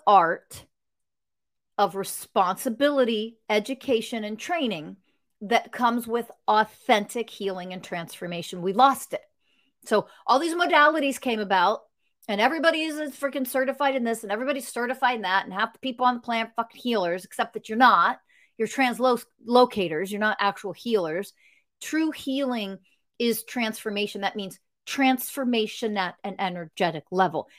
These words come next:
And before any of you are like, "Well, no, that's what I do because I do this modality and I do that modality. That's energy healing."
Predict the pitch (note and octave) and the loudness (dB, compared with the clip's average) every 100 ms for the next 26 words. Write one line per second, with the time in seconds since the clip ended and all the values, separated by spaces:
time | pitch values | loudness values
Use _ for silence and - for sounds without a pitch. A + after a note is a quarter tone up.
0 | _ G3+ G3+ - A3+ F3 A#3+ D#4 B3+ B3+ | _ -4 -4 -2 0 2 2 2 0 0
1 | B3 A#3 G#3 F#4 G4 G#4 F4+ F4 - D4+ | 2 2 0 -2 -2 -2 -2 -6 -6 -4
2 | D#4 D#4 B3 B3 B3 C4+ D4 C4 C4+ - | -4 -4 -6 -6 -6 -6 -4 -6 -8 -8
3 | D4+ A3+ G3+ G3 G3 A3+ A#3+ A3+ A#3 C#4 | -12 -10 -10 -8 -8 -8 -8 -8 -10 -8
4 | A#3+ G#3+ G#3 G#3 A#3+ G4 - D#4+ A3 A3 | -8 -6 -4 2 2 2 0 -2 -2 -2
5 | G#3+ | -2